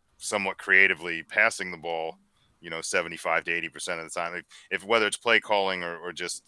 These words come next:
you know, lack of effectiveness, if the run game doesn't get going early, I think it, it becomes a bit of a problem for them, uh, 'cause I think that's what you wanna do,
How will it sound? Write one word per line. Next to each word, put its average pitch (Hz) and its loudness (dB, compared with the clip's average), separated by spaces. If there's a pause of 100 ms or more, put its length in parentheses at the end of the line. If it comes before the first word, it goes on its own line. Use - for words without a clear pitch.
you 92 -10
know, 85 -4
lack 87 0
of 80 -8
effectiveness, 85 -4
if 80 -20
the 85 -14
run 101 0
game 90 0
doesn't 87 -6
get 82 -8
going 82 -8
early, 85 -2
I 82 -2
think 90 -8 (340)
it, - -10
it 87 -12
becomes 90 -4
a 76 -20
bit 87 -4
of 80 -8
a 76 -12
problem 80 -2
for 80 -20
them, 85 -4 (440)
uh, 78 -4
'cause 80 -12
I 82 -4
think 90 -6
that's 82 4
what 82 -10
you 82 -12
wanna 80 -8
do, 82 -8